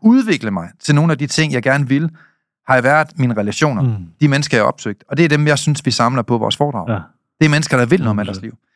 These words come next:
Speaker 1: liv. Og det er også mennesker, der skaber store resultater. Så hvis du er typen, der vil skabe resultater, så tænk på, hvem du get along med. Hvad for noget lukker du ind i dit liv?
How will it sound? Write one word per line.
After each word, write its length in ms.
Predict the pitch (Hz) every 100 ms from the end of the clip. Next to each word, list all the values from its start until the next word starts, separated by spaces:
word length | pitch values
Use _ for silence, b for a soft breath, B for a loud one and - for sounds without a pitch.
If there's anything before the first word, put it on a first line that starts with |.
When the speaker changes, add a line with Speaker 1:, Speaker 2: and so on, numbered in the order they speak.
| _ _
Speaker 1:
liv. 60 | -
Og 100 | 147
det 60 |
er 40 | 151
også 180 | 160 156
mennesker, 260 | 170 -
der 80 | 120
skaber 320 | - 175 151
store 280 | 98 131 135
resultater. 440 | 113 120 175 165 85 _ _ _ _ _ _ _ _ _ -
Så 160 | 143
hvis 160 | 139 156
du 100 | 220
er 40 |
typen, 340 | 180 208 214 170
der 120 | 139
vil 240 | 120 220
skabe 280 | - 117 110
resultater, 500 | 113 113 139 131 92 - b b b b
så 100 | 190
tænk 280 | - 214 196
på, 100 | 190
hvem 300 | 175 196 160 _ _ -
du 80 | 147
get 120 | 156
along 300 | 139 151 208
med. 180 | 135 127 - _ _ _
Hvad 140 | 151
for 100 | 190
noget 180 | 165 180
lukker 200 | 170 135
du 80 | 123
ind 180 | 147 180
i 40 |
dit 200 | 139 131
liv? 200 | 156 190